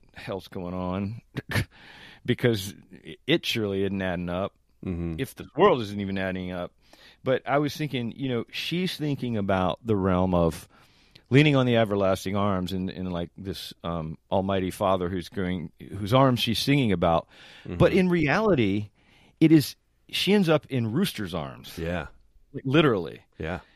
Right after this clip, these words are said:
Speaker 1: I mean, he's the one who delivers her. It's, it's his arms
Speaker 2: Yeah.
Speaker 1: that save
Speaker 2: Delivers
Speaker 1: her.
Speaker 2: her, f-, brings her up out of the pit.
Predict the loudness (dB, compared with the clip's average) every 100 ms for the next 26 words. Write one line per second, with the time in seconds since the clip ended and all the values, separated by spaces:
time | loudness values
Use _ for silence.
0 | _ -4 0 2 2 4 2 2 0 0
1 | -4 -8 -8 -6 -4 -4 -4 -2 -2 0
2 | -4 -6 -6 2 2 4 2 0 -2 -8
3 | -10 -6 2 4 6 4 2 0 -2 0
4 | 0 2 0 2 0 0 2 2 2 -2